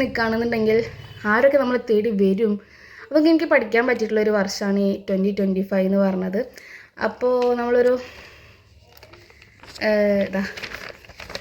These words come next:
ഇത്രയും കാര്യങ്ങൾ എനിക്ക് ഇങ്ങനെ ഞാൻ ഇട്ടിട്ടുള്ള വ്ളോഗ്സും അതുപോലെ എൻ്റെ, എൻ്റെ ഫോണൊക്കെ അടിച്ചു പോയിട്ടുണ്ട്. അപ്പോൾ,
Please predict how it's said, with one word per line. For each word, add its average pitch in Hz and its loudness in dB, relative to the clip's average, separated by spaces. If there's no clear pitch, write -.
ഇത്രയും 208 -2
കാര്യങ്ങൾ 226 -2
എനിക്ക് 208 -2
ഇങ്ങനെ 262 -4
ഞാൻ 214 2
ഇട്ടിട്ടുള്ള 233 0
വ്ളോഗ്സും 208 0
അതുപോലെ 202 0
എൻ്റെ, 214 -2
എൻ്റെ 220 -4
ഫോണൊക്കെ 233 0
അടിച്ചു 220 -2
പോയിട്ടുണ്ട്. 196 0
അപ്പോൾ, 196 -6